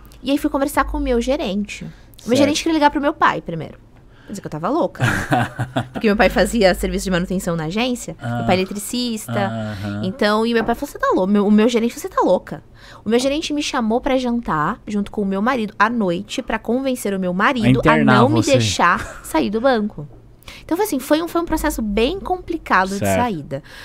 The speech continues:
Speaker 1: Mas um belo dia, eu desci na mesa do, do meu gerente, eu vou falar também o nome dele, Félix. Eu disse, "Você sabe que eu, né,
Speaker 2: Aí,
Speaker 1: gosto
Speaker 2: Félix,
Speaker 1: muito de você."
Speaker 2: quero ver você aqui pra contar a tua história, hein?
Speaker 1: É, e a história dele é sensacional,
Speaker 2: Tá
Speaker 1: incrível.
Speaker 2: aberto o convite, Félix. Vem aqui no Fincast contar a tua história.
Speaker 1: E ele faz parte disso.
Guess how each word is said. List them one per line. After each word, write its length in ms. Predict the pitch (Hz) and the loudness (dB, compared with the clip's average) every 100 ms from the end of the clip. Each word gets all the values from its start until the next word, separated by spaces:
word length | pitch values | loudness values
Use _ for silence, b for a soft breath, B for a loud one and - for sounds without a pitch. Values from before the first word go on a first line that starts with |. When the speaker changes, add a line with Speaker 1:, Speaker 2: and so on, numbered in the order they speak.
| B | B
Speaker 1:
Mas 140 | - 330 | -4 0
um 100 | 403 | 2
belo 240 | 330 220 | 2 0
dia, 460 | 196 220 240 170 - | -2 -2 2 2 0
eu 140 | 185 | -2
desci 280 | 190 202 - | 0 -2 -2
na 120 | 220 | 0
mesa 200 | 214 196 | 0 -2
do, 120 | 185 180 | -2 0
do 100 | 180 | 0
meu 120 | 170 165 | 0 0
gerente, 320 | 165 180 196 | 0 -2 -4
eu 60 | |
vou 80 | 175 | -6
falar 280 | 185 175 170 | -2 0 0
também 240 | - 165 | 0 -4
o 40 | 165 | -4
nome 140 | 160 | -4
dele, 160 | 165 165 | -6 -6
Félix. 560 | - 196 160 - - - | -2 -2 -2 -6 -16 -14
Eu 80 | |
disse, 140 | - - | -14 -12
"Você 60 | |
sabe 180 | - 277 | -8 -8
que 140 | - 240 | -4 -2
eu, 240 | 233 196 - - | -2 -4 -10 -12
né, 240 | 180 180 202 B | -4 -4 -4 B
Speaker 2:
Aí, 140 | 107 | 0
Speaker 1:
gosto 120 | 120 143 | 2 4
Speaker 2:
Félix, 180 | 123 | 4
Speaker 1:
muito 240 | 98 180 196 | 4 -2 -4
de 100 | 202 | -6
você." 360 | 208 - 175 | -8 -6 -4
Speaker 2:
quero 180 | 160 113 | 0 0
ver 100 | 120 | 0
você 240 | 123 127 139 | -4 -4 -6
aqui 160 | 127 | -6
pra 140 | 120 120 | -8 -8
contar 280 | 120 117 | -8 -6
a 40 | 113 | -6
tua 100 | 117 | -6
história, 320 | - 101 95 | -6 -4 -2
hein? 80 | 98 | 0
Speaker 1:
É, 180 | 170 170 | 2 4
e 40 | |
a 60 | 185 | 2
história 260 | 190 196 | 2 0
dele 140 | 185 190 | 0 0
é 80 | 208 - - | -2 -8 -16
sensacional, 880 | - 202 247 - 240 220 175 - - | -6 -4 -4 -6 -10 -8 -8 -10 -6
Speaker 2:
Tá 60 | |
Speaker 1:
incrível. 300 | 180 226 233 | -4 0 2
Speaker 2:
aberto 300 | - 120 131 | 2 0 -2
o 60 | 131 | -4
convite, 500 | 131 131 110 104 - | -6 -6 -4 -4 -4
Félix. 480 | - 107 87 - - | 0 0 -2 -8 -8
Vem 160 | 92 104 | -4 -4
aqui 320 | - 107 92 | -2 -4 -2
no 100 | 101 | -4
Fincast 540 | - 107 101 104 95 | -2 -2 0 -2 -2
contar 260 | - 101 101 | -6 -4 -4
a 20 | |
tua 140 | 101 | -2
história. 340 | 104 - 92 90 | -4 -4 -4 -2
Speaker 1:
E 80 | - | 0
ele 120 | 202 | 2
faz 200 | 208 208 | 0 -2
parte 420 | - 196 170 - 160 | 2 2 2 -4 -10
disso. 360 | 139 135 - | -10 -10 -12